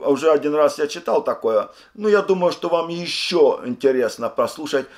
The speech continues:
сколько же пчелы находились в этом контейнере и как они переехали. В пятьдесят пятом году я перевозил пчелы с Воронежской области на Кавказ в контейнере. Пчелы дошли хорошо. Э, и первого апреля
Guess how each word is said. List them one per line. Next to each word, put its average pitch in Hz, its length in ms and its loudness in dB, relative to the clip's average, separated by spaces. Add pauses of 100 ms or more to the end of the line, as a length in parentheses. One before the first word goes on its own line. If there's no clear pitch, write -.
(120)
сколько 147 440 0
же 131 100 2
пчелы 131 380 2
находились 127 540 -2
в 117 60 -4
этом 123 260 -4
контейнере 135 600 -2
и 127 60 -4
как 139 240 0
они 127 140 -2
переехали. - 680 -8 (400)
В - 20 -20
пятьдесят 220 360 2
пятом 185 280 4
году 190 220 4
я 175 140 4
перевозил 165 440 2
пчелы 160 300 0
с 151 80 -8
Воронежской 151 500 4
области 143 360 4
на 139 140 2
Кавказ 147 420 2
в - 40 -18
контейнере. 110 560 -4
Пчелы 180 320 -2
дошли 147 300 0
хорошо. 147 640 -2 (840)
Э, - 100 -8
и 156 320 -6
первого 190 380 6
апреля 175 520 4